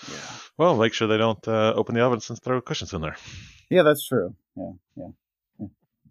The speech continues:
Speaker 1: Uh, hopefully not. I don't know.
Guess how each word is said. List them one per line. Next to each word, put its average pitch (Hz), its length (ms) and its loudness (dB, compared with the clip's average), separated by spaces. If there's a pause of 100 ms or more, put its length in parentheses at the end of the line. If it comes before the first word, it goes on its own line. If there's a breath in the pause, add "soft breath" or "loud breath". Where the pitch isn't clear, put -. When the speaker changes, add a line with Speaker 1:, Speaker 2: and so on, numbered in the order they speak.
(1080)
Speaker 1:
Uh, 139 200 2
hopefully 117 260 -10
not. 98 200 -12 (160)
I - 40 -10
don't 180 160 -12
know. 110 120 -6